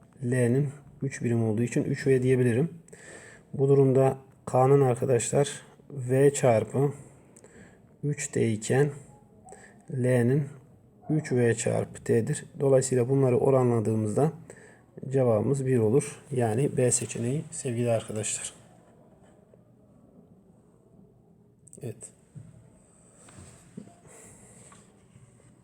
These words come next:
E, pardon arkadaşlar. Şurada şöyle bir hata yaptım. Bunu siz fark etmişsinizdir gerçi ama, e, şuradaki yatay hızı bir birim aldım. Halbuki yatay hız bunun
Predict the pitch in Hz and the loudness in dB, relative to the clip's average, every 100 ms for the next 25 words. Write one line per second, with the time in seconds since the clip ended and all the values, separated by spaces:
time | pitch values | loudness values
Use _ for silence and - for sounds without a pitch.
0 | _ - _ _ - - - - - - | _ -20 _ _ -20 -20 -20 -20 -18 -16
1 | - - - - 143 131 131 131 131 131 | -18 -20 -20 -6 -2 -2 0 0 2 2
2 | 131 127 139 131 - - - 135 139 135 | 0 0 -2 -2 -4 -8 -4 0 2 0
3 | - - - 131 131 117 127 - 139 123 | -6 -14 -4 -2 -2 -2 -2 2 2 2
4 | - 139 151 - - - - - - 139 | 2 -2 -2 -8 -20 -20 -20 -14 -8 -6
5 | - - 123 - 131 131 - 117 113 110 | -6 0 0 0 -4 -4 -4 -4 -2 -2
6 | 113 110 - 139 151 - - - - - | 0 -2 0 -2 -2 -6 -20 -20 -20 -20
7 | - - - 127 123 123 - - - - | -20 -20 -6 0 2 2 0 -4 -10 -4
8 | 143 143 139 139 135 143 139 127 135 143 | 2 4 2 2 2 4 4 4 2 2
9 | 131 117 117 110 135 147 123 123 120 117 | 2 2 2 2 0 0 0 -2 0 0
10 | 123 135 131 131 131 165 | 0 2 2 2 2 2